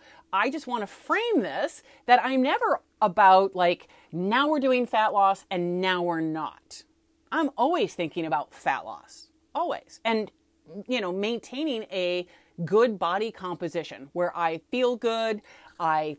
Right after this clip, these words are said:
function well, my clothes fit, um, I like what I see in the mirror. And some of that,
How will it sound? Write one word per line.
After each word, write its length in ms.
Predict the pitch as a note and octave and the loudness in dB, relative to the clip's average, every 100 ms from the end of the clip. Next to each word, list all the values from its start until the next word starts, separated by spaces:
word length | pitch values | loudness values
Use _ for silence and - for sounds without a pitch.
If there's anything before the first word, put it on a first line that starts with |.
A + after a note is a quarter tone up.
| - | -4
function 480 | A#3 A#3 - A#3 G#3+ | -4 -4 -6 -4 2
well, 460 | G#3 G#3 G#3 G#3 - - | 4 6 4 0 -6 -10
my 240 | D3 C3 | -8 -8
clothes 440 | - A#3 A3 G#3+ - | -6 0 0 0 -2
fit, 460 | A3 G#3+ G#3+ - _ _ _ - - | 2 2 2 -6 _ _ _ -18 -8
um, 500 | E3+ D#3+ D#3+ D#3 E3 _ - | -4 -2 -4 -8 -14 _ -2
I 100 | F3+ | 2
like 320 | F#3 G3+ - | 4 4 0
what 180 | F3 F#3+ | -2 0
I 100 | F#3 | 0
see 200 | - G3 | 0 -2
in 60 | F3 | -2
the 80 | |
mirror. 300 | F3 F#3 B3 - | -2 -4 -6 -4
And 180 | B3+ A#3+ | -4 -2
some 140 | E4+ C#5+ | -2 -2
of 40 | B3+ | 0
that, 360 | D#3+ D3 D4+ | 2 2 -2